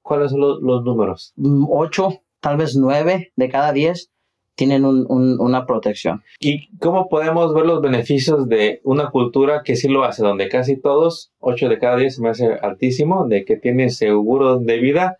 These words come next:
Speaker 1: ¿Qué es lo que le pasa a estas generaciones? Que todo mundo tiene seguro de vida.
Speaker 2: La razón más importante por la cual lo hacen, de nuevo, es una cultura viejísima que ellos traen.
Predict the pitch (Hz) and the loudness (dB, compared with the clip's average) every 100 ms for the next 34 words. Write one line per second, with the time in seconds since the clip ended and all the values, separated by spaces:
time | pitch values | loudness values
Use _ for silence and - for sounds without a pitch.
0 | _ - 170 185 190 208 143 135 160 160 | _ -6 -2 0 0 0 0 0 -2 -2
1 | 160 165 160 143 135 127 170 190 170 143 | -2 -2 0 2 0 0 0 0 0 -4
2 | 123 - 139 - - _ 156 160 165 165 | -8 -2 -2 -2 -6 _ -2 0 2 0
3 | 160 165 170 170 156 143 127 123 131 117 | 0 0 0 0 0 0 2 2 2 2
4 | 110 98 95 87 - _ _ _ _ _ | 2 0 -2 -4 -8 _ _ _ _ _
5 | - 147 147 151 143 135 139 127 - 160 | -2 0 2 2 0 0 0 -2 -2 -2
6 | 175 196 190 185 208 - 131 143 143 175 | 2 2 0 0 -2 -2 -4 -2 -2 -2
7 | 170 123 113 107 127 147 143 139 - 170 | -2 -2 -2 -2 -2 0 0 -2 0 -4
8 | - 135 127 139 160 156 151 135 123 143 | -2 -2 0 0 0 -2 -2 -4 -2 -2
9 | 151 151 147 _ _ _ _ _ _ - | 0 0 -4 _ _ _ _ _ _ -2
10 | 135 127 175 160 165 139 131 139 139 - | -2 0 0 0 0 0 0 0 0 -2
11 | 131 104 - | -2 -2 -4